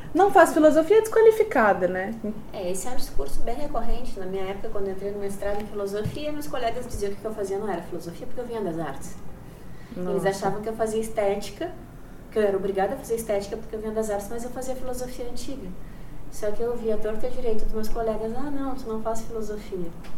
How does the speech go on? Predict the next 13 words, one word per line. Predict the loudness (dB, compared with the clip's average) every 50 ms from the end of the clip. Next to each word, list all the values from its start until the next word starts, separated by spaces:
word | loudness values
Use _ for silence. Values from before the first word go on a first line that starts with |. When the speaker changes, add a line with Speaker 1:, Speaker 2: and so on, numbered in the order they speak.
| -4 -4 -6 -6 -6 -6 -6 -8 -12 -10 -10
Speaker 2:
Então | -8 -6 -4 -4 -2
era | -2 -2 -4
um | -4
duplo | -4 -4 -4 -2
estranhamento, | -2 -2 -2 -2 -2 -2 -2 -2 -2 -4 -4 -6
eu | -6 -4
não | -2 -2 0
sei | 0 2 0 0
se | 0 -4
tu | -6 -6 -2
tem | 2 2 2 2 2
isso, | 0 -2 -2 -2 -2
Ana, | -2 0 0 0